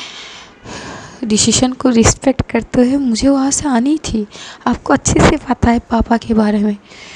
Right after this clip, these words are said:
अगर वो कुछ चीज़ सोच लेंगे ना, तो वो करके रहेंगे। थोड़ी बहुत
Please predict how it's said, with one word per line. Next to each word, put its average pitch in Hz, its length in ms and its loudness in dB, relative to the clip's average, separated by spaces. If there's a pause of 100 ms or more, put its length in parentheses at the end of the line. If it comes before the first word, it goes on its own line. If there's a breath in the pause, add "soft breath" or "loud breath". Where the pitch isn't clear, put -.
(300 loud breath)
अगर 214 200 4
वो 247 180 2 (120)
कुछ 254 120 2
चीज़ 269 320 0
सोच - 420 2
लेंगे 220 280 2
ना, 226 140 0
तो - 200 0
वो 294 200 4
करके 214 320 2
रहेंगे। 208 440 0 (1700 loud breath)
थोड़ी 190 180 6
बहुत 202 340 2